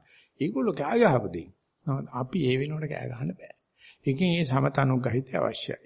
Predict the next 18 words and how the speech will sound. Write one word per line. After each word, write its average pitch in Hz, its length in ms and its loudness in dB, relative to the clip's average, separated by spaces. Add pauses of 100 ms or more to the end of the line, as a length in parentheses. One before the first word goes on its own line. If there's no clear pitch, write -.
(400)
ඒ 202 160 8
ඔක්කොම 269 520 2
හරි 180 260 2
ගියොත් 160 220 4
විතරයි 147 300 0
අපිට 165 220 -2
විපස්සනා 156 580 -2
අනුග්‍රහිතයක් 143 600 0
කරන්න 127 260 -2
පුළුවන් 78 260 -4
වෙන්නේ. - 240 -2 (680)
ඒ 127 100 4
සීලේ 151 480 4
නැතුව, 120 420 4 (560)
සුතේ 143 380 6
නැතුව, 127 460 4 (400)
සකච්ඡාව 135 640 0
නැතුව, 123 460 2